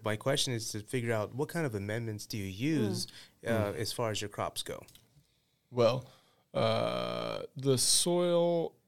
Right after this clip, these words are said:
Speaker 3: uh, throughout the property, there's a couple of different, so it used to be a riverbed, um, where, where we are. So,
Speaker 1: Nice.
Speaker 3: um, on the, the hillside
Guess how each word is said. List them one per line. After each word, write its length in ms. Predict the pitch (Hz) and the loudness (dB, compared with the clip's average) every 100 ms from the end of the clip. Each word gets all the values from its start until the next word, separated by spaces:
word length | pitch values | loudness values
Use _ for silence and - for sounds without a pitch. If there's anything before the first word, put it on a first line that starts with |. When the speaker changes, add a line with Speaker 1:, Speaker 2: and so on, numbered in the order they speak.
| _ - | _ -18
Speaker 3:
uh, 40 | 135 143 - _ | -16 -14 -18 _
throughout 440 | - 160 165 147 | 0 8 10 8
the 40 | 135 | 6
property, 760 | 147 147 127 131 135 131 127 | 8 8 8 4 6 4 4
there's 240 | 131 139 135 | 4 6 4
a 40 | |
couple 320 | 127 143 147 | 2 2 4
of 100 | 127 123 | 4 4
different, 420 | 120 123 117 - | 2 4 2 2
so 300 | 135 127 - - - - | 4 4 2 -12 -20 -4
it 80 | 135 | 2
used 180 | 156 - | 4 4
to 60 | |
be 80 | 156 | 6
a 80 | 123 | 4
riverbed, 640 | 107 110 127 131 143 143 - _ _ _ _ - | 4 2 2 2 0 0 -8 _ _ _ _ -10
um, 240 | 117 113 113 123 | -4 -2 -4 -6
where, 180 | 117 113 | -4 -4
where 280 | 120 117 110 | -6 -8 -4
we 160 | 117 | -2
are. 240 | 113 120 120 | -2 -2 -2
So, 340 | - 117 107 | 0 2 2
Speaker 1:
Nice. 140 | 107 - | 0 -2
Speaker 3:
um, 580 | 107 104 101 - - - - | -2 -2 -4 -6 -10 -16 -4
on 260 | 120 117 113 | 4 6 6
the, 400 | 117 113 107 107 - - - - - | 4 6 6 4 -2 -18 -20 -20 -8
the 120 | 120 | -2
hillside 1040 | 117 - 233 220 - 127 107 101 107 110 | 0 6 8 8 8 8 8 8 4 2